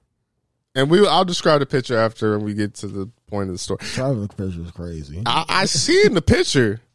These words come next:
Speaker 1: and I'm like, I did the big boy in Atlanta. Like, I know that ain't who I think it is. Like, I was like, I know that's not what I see. On Sna-, like, I'm, I'm even wiping my eyes. Like, no, I didn't see that.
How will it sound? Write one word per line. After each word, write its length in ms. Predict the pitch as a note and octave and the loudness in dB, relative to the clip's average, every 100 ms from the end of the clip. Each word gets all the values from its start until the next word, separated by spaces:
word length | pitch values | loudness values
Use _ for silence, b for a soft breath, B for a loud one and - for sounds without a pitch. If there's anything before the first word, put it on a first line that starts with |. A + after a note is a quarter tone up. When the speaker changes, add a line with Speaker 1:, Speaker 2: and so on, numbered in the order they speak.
| _ _ _ _ | _ _ _ _
Speaker 1:
and 160 | D#3 F3+ | 2 4
I'm 220 | A3 C#4 | 4 4
like, 540 | A3+ F#3+ D#3 - - _ _ | 4 4 2 -2 -18 _ _
I 120 | C3+ | 4
did 240 | D#3 G3 E3 | 6 4 2
the 80 | C3+ | 2
big 300 | C3+ F#3+ F3 | 4 4 6
boy 300 | F#3 F#3 E3+ | 6 8 6
in 80 | |
Atlanta. 420 | C3 C3+ F3 B2 G#2+ | 4 4 4 2 2
Like, 200 | G#2+ - | 0 0
I 100 | A3 | 2
know 160 | A3 G#3 | 4 6
that 100 | F#3+ | 6
ain't 140 | F3+ | 6
who 180 | D#3+ D3 | 6 6
I 120 | B2+ | 6
think 240 | D3 B3 F3+ | 4 2 4
it 100 | B2+ | 6
is. 280 | A#2 A2 | 6 4
Like, 160 | B2 C3 | 2 2
I 200 | F#3+ F#3 | 2 2
was 120 | F3+ | 4
like, 180 | E3+ D#3 - | 4 2 -2
I 160 | - D#4+ | 0 2
know 240 | G#3+ A#3 | 6 6
that's 260 | F#3 E3 E3+ | 6 4 2
not 160 | D3 | 2
what 100 | B2+ | 2
I 120 | G2 F#2 | 0 -2
see. 480 | - - - D3 - _ _ _ _ _ _ - | 0 2 2 0 -8 _ _ _ _ _ _ -2
On 100 | A#2+ | 0
Sna-, 180 | - - | 0 0
like, 180 | F3 | 2
I'm, 140 | F#3 G3+ | 2 2
I'm 340 | F3+ A#3 D3+ F#3 | 0 0 0 2
even 220 | G#3 C#3 | 4 4
wiping 300 | C#3+ G3+ F#3+ | 4 6 6
my 60 | F3 | 6
eyes. 360 | F3 G#3+ F3+ | 4 4 4
Like, 200 | C#3+ B2 | 4 4
no, 100 | A#2 A2 | 4 4
I 160 | A#2 | 4
didn't 180 | B2+ E2+ | 4 2
see 180 | - A2+ | 0 0
that. 220 | F#2+ F2 | 0 -2